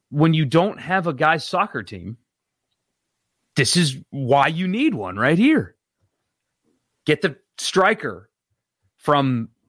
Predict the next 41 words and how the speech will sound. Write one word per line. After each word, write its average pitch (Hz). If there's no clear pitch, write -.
Mississippi 165
Bria. 131
Isn't 143
that 208
the 202
little 175
minor 185
league 196
team 180
we've 170
got 160
up 180
the 139
road 147
here? 196
Um, 123
isn't 151
that 208
what 190
they're 196
called? 214
Yeah, -
see -
if 196
any 196
of 160
them 170
<laughs> -
have 185
an 190
extra 170
year 180
of 165
eligibility 156
and 139
drive 135
them 147
up 147
twenty-five 131
to 117
Starkville. -